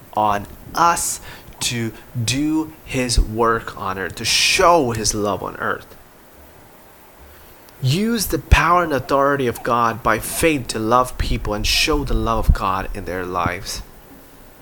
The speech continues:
This is so, so important. You should understand that in Ephesians two verse ten it says,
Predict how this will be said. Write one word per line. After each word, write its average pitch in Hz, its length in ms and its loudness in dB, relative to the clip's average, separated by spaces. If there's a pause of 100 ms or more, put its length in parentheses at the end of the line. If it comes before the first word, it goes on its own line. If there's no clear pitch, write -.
(200)
This - 260 0
is 175 200 0 (360)
so, 180 640 8 (240)
so 147 540 4 (240)
important. 117 760 -4 (1000)
You 165 100 -2
should 185 200 0
understand 156 580 0
that 135 100 -4
in 117 100 -8
Ephesians 151 500 -4
two 156 180 -2
verse 131 260 -4
ten 156 200 -2
it 131 80 -4
says, 147 340 0